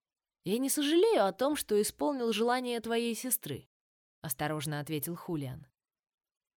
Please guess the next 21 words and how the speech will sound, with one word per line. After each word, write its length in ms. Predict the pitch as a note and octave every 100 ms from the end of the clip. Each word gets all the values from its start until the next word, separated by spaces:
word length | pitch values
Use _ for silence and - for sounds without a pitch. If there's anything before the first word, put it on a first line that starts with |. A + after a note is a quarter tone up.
| _ -
«Потому 340 | F3 A3 C#4
что, 160 | C#4 B3+
как 220 | C4+ C4+
по 140 | C4+
мне, 380 | C4+ D#4+ F4+ - _ _ _ _ _
люди 280 | - B3+ B3+
должны 520 | B3+ B3+ B3+ D4+ F4+ D#4+
иметь 200 | D4+ C#4+
свободу 440 | C#4 C4 C#4+ C4
выбора. 420 | C4 C#4 D#3 - - _ _ _ _ _ _
Однако 440 | E3 F3+ G#3 G#3
мне 400 | G#3 G#3+ A3 G#3 - _ _ _
в 100 | -
самом 440 | - C#4+ C#4+ C#4+ A#3+
деле 340 | G#3+ E3+ C3
жаль, 360 | C3 F3+ C4+ C4 _ _ _ _ -
что 240 | - D#3+
пришлось 460 | D3+ D#3+ G#3 A#3 F3
говорить 420 | E3 D#3 G3+ A3
тебе 240 | - D#3
неправду». 540 | D#3+ F3 F#3 C#3 C3